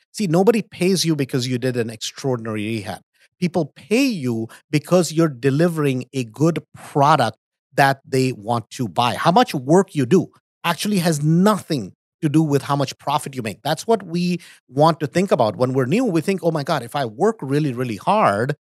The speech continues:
you know, somebody's gonna pay me a lot." What do people pay for? People only pay for two things, right? People only pay for two things,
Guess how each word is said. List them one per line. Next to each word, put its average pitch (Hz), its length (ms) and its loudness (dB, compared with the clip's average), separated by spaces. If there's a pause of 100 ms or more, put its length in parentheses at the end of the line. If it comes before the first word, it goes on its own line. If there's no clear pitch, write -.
(140)
you 139 160 2
know, 151 80 2
somebody's 180 400 2
gonna 151 160 0
pay 143 160 -4
me 135 120 -2
a 135 60 -2
lot." 170 240 0 (160)
What 165 120 4
do 247 80 -2
people 196 300 -4
pay 170 220 -4
for? 123 240 -6
People 180 320 0
only 202 280 2
pay 208 180 0
for 175 120 -4
two 165 200 -6
things, - 420 -8 (460)
right? 156 240 0
People 180 400 -2
only 240 480 4
pay 190 240 -2
for - 140 -12
two - 180 -10
things, - 420 -8